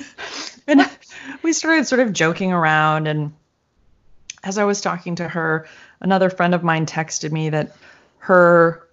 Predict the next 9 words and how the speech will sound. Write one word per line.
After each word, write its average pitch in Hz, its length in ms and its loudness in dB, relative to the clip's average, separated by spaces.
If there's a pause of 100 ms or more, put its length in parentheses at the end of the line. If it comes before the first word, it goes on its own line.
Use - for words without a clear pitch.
now 156 380 -2
daughter 160 480 2
had 151 240 -8
just 151 280 -8
had, 147 640 -4
um, 143 380 -4
gender 190 260 2
reassignment 175 500 0
surgery, 156 720 -4